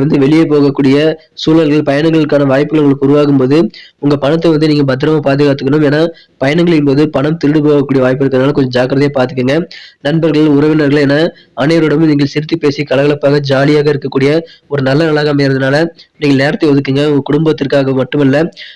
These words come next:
உங்க நண்பர்கள் கூட அல்லது சொந்த பந்தங்கள் கூடவும் நீங்கள் ஜாலியாக நேரத்தை இன்றைய தினம்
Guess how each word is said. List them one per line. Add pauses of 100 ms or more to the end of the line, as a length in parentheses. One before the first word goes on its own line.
உங்க
நண்பர்கள்
கூட
அல்லது
சொந்த
பந்தங்கள்
கூடவும்
நீங்கள்
ஜாலியாக
நேரத்தை
இன்றைய
தினம்